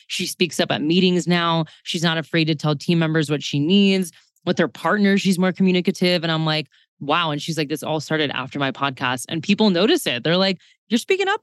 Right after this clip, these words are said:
a bit more and you're more clear." And she's like, "Yeah, 'cause I started a podcast." So that was the most exciting thing for me, is multiple people saying, like, "I unlocked this piece of myself that was kinda dormant." And especially women, right? We're always taught, like,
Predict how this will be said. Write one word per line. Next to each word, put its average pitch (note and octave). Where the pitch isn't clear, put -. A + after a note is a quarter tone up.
a A#4+
bit D#4+
more E3
and D3+
you're G3
more B3
clear." C4+
And E3+
she's F#3
like, F#3
"Yeah, D#3+
'cause F#3+
I F3+
started F#3
a G3
podcast." E3+
So C#3
that D3+
was E3+
the E3
most D#3
exciting D3
thing F3
for F3
me, F#3
is D3
multiple D#3
people D3+
saying, C#3+
like, C3
"I D3+
unlocked C#3
this D3+
piece -
of E3
myself F3
that D#3
was C#3+
kinda D3
dormant." C#3+
And F#3
especially G#3
women, D3+
right? D3+
We're D3
always C#3+
taught, C3+
like, C#3